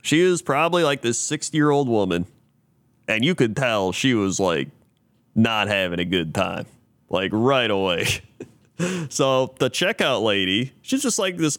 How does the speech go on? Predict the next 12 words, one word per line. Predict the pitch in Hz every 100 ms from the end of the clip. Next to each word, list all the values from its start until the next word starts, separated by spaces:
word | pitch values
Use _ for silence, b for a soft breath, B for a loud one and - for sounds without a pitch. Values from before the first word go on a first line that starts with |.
| -
old, | 156 175 156
like, | 147 135
Southern-looking | - 131 131 120 107 104 104 92
woman, | 90 80 73 80
just, | 107 101
like, | 113 98 -
probably | 139 123
chain | 107 120 104 104
smokes, | - 104 95 90
like, | - 82 -
"Yeah, | 90 320 262 285 254
honey," | 175 262 285